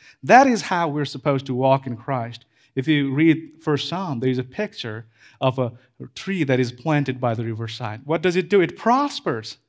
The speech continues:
It is blessed. The, the one who is planted like a tree is blessed. It is prospering. It is flourishing. And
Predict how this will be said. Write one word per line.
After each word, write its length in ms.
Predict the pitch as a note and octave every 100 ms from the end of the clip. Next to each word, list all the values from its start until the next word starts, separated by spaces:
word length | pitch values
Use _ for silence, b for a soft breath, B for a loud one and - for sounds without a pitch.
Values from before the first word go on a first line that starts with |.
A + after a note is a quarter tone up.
| _ _ _
It 140 | G#3+
is 120 | G3+ D3+
blessed. 720 | E3+ G#3 C4+ B3+ G3+ D#3 D3
The, 160 | F3 B -
the 100 | F#3+
one 200 | A3 A3
who 100 | G3+
is 120 | G3
planted 640 | - - G3 G#3+ A3 G#3+
like 300 | F3+ E3+ E3
a 60 | E3
tree 480 | - - A3+ A3 D#3+
is 220 | D3+ C#3 B B
blessed. 540 | D3+ F#3 A#3 C3 - - _ _
It 160 | - D#3
is 220 | D3+ C3+
prospering. 720 | - - E3+ F3 F3 - B2+
It 60 | B2+
is 160 | B2 B2 b b _
flourishing. 720 | _ C3 C#3 D#3+ C#3 - A#2+
And 260 | B2+ B2